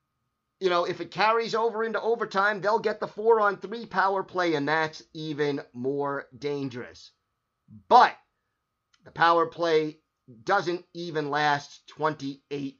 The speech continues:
seconds. Barzal with a four-minute high stick with twenty-three point eight seconds left in regulation. He clips Jordan Staal. No question about this call, unfortunately,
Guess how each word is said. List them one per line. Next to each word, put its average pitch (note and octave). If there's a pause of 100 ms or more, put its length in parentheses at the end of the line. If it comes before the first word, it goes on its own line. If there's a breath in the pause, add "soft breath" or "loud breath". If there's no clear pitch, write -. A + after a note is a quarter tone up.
seconds. B2 (440 soft breath)
Barzal F3 (500)
with B2
a A2+ (180)
four-minute A3+
high F3
stick C3+ (500)
with C3
twenty-three G#3
point F3+
eight E3+
seconds D#3+
left D3
in D3
regulation. B2 (280 soft breath)
He B2
clips -
Jordan G3+
Staal. D3 (360 soft breath)
No B3+
question B3+
about A3
this G#3+
call, A3
unfortunately, D3+